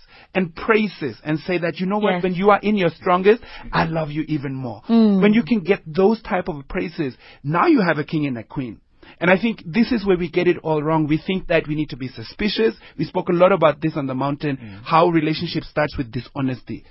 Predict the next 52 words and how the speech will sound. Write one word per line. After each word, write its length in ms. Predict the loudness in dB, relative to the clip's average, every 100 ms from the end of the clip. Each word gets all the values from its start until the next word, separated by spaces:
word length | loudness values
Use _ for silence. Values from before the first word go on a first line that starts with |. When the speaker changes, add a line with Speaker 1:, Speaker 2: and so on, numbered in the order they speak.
| -4
Speaker 1:
You 100 | -2
lie, 480 | 4 4 6 4 0 -8
you 80 | -6
keep 160 | -2 0
certain 260 | -2 -2
things 220 | -2 -2
away. 380 | 0 2 2 0 -4 -6
She 100 | -2
doesn't 160 | 0
need 140 | 0 0
to 80 | 2
know 160 | 2
that 100 | 2
I 60 | 2
have 140 | 0
another 260 | -2 -2 -4
partner. 520 | 0 -2 0 -4 -4 -6 -10
She 100 | -6
does 120 | -2
not 260 | 0 -2 -4
need 300 | -6 -4 -4
to 80 | -4
know 100 | -4
that 120 | -4
I 40 |
have 140 | -6 -6
a 60 |
baby. 440 | -6 -4 -4 -4 -6 -12 -20 -4
So 360 | 4 4 2 -6
how 260 | -4 2 2
are 40 |
you 100 | 2 2
going 140 | 0
to 100 | 0
get 160 | 0 0
an 100 | -2
honest 280 | -4 -4 -6
and 100 | -8
trustful 380 | -8 -8 -8 -8
relationship 540 | -6 -8 -8 -10 -8
when 100 | -8
it 80 | -8 -4
all, 340 | -4 -4 -8 -12 -2
when 180 | -2
it 160 | -2 -6 -6
actually, 260 | -6 -8
the 120 | -12 -14 -2
starting 420 | 2 2 0 -6
point 320 | -4 -6 -8
is 140 | -10 -12
a 80 |
lie? 260 | -12 -14